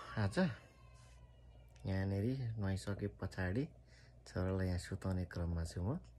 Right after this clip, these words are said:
दारी मेरो पनि झ्याप्प आएको छ। काट्ने कुरो छ, अब आजभोलि कहिले हुन्छ। अनि छोरो र मेरो एउटा सानो भिडियो बनाएको हो। लो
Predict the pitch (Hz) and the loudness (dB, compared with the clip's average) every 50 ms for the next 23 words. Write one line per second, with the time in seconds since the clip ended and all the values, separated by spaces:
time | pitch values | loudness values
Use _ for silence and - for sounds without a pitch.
0 | - - - - - - - - - - - - - - - - 90 90 92 92 | -20 -20 -20 -20 -20 -20 -20 -20 -20 -20 -20 -16 -12 -6 -4 -2 0 0 0 0
1 | 95 92 87 92 - - 98 92 98 98 - - - - 92 90 90 - 92 98 | 0 0 0 0 0 0 0 0 -2 -4 -6 -8 -8 -6 -4 -4 -4 -4 -4 -4
2 | 123 147 - - - - - - - - - - - - - - - - - - | -4 -6 -6 -10 -14 -20 -20 -20 -20 -18 -18 -18 -18 -18 -18 -18 -18 -18 -18 -18
3 | - - - - - 101 104 - 98 101 113 107 98 - 95 98 87 - - 101 | -16 -16 -12 -8 -6 -4 -4 -2 -2 -2 0 0 0 0 0 -2 -2 -2 -2 -2
4 | 101 98 98 101 101 - - - 101 107 107 - 95 90 92 92 90 90 110 160 | 0 0 0 0 -2 -2 -2 -2 -2 -4 -2 -2 -2 0 0 0 0 0 2 0
5 | 170 - - - - - - - - - - - - - - - - - - - | -2 -2 -6 -14 -18 -20 -20 -20 -20 -18 -16 -18 -16 -18 -20 -20 -20 -20 -20 -20
6 | - - - - - - - - - - - - - - - 110 104 95 92 92 | -20 -20 -20 -20 -20 -20 -20 -20 -20 -20 -20 -20 -20 -14 -8 -4 -2 -2 -2 -4
7 | - - - 98 95 95 98 98 98 92 92 92 95 98 92 - - 139 - - | -6 -6 -4 -4 -2 -2 -2 -2 -2 -2 -2 -2 -2 -2 -2 -2 -4 -6 -6 -8
8 | - - - - - - - - - 117 113 110 110 123 123 117 117 117 - 131 | -12 -18 -18 -18 -18 -18 -14 -8 -4 0 0 2 2 0 0 0 0 2 4 4
9 | 120 120 113 113 110 107 110 - 117 131 143 135 127 123 123 123 120 120 117 107 | 6 6 6 4 4 4 2 0 0 0 2 2 0 0 0 0 -2 -2 -2 0
10 | 98 95 92 95 107 113 | 0 2 2 4 4 4